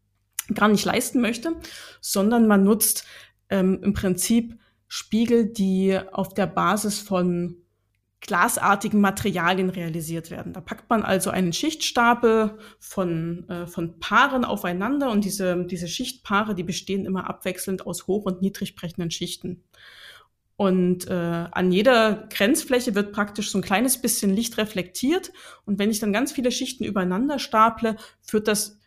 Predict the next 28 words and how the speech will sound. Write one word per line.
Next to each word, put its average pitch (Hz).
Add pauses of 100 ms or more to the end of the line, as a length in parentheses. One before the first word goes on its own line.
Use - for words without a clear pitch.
effektiv 214
dazu, 202
dass 185 (180)
nahezu 190
hundert 190
Prozent 185
des 175
einfallenden 180
Lichtes 165
reflektiert 185
werden 180
können. - (680)
Ähm, 175 (220)
und 196
man 180
stellt 208
aber 202
auch -
dort 247
fest, -
selbst 202
ohne 277
die 247
Absorption, 226
dass -
diese 196
Spiegel 180
zappeln. -